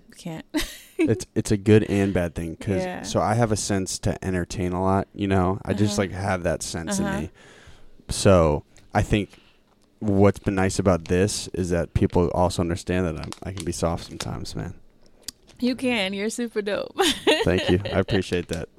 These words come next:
Speaker 2: So to my right, I have a fellow podcast host, and I'm gonna actually just start off by saying this 'cause we probably wanna cut this up as some promo.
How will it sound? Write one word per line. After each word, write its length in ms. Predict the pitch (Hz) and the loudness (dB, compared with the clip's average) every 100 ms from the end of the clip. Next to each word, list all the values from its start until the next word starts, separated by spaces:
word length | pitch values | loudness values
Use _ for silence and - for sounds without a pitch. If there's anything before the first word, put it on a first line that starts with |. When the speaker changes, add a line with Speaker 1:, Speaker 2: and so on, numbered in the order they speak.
| - | -16
Speaker 2:
So 380 | - 120 110 95 - - - - - _ - | 2 6 8 6 2 -18 -20 -20 -20 _ 0
to 120 | 156 | 4
my 200 | 139 98 | 6 6
right, 580 | 95 101 76 - - - - - _ - - - _ _ | 4 4 2 -4 -12 -12 -20 -20 _ -20 -20 -20 _ _
I 80 | 107 | 2
have 220 | 110 104 | 6 6
a 60 | 104 | 4
fellow 460 | - - 127 120 110 | 2 4 6 8 6
podcast 720 | - 107 98 - 95 92 - | 4 2 2 0 0 0 2
host, 400 | 95 87 - - | 4 4 0 -6
and 140 | 113 110 | 0 2
I'm 100 | 113 | 4
gonna 120 | 113 | 2
actually 240 | 110 120 | 2 2
just 160 | 104 - | 0 2
start 200 | - 104 | 4 6
off 160 | 101 - | 4 2
by 80 | 98 | -2
saying 320 | - 95 85 | -2 -4 -2
this 320 | 92 113 - | 0 0 -2
'cause 340 | - 95 92 95 | -6 -4 -4 -2
we 100 | 92 | -2
probably 300 | - 92 92 | 2 2 2
wanna 160 | 87 | -2
cut 140 | 98 82 | -2 -2
this 100 | - | 0
up 120 | 87 | 2
as 100 | 87 | 0
some 140 | 85 - | -2 0
promo. 460 | 87 90 92 - | 0 2 0 0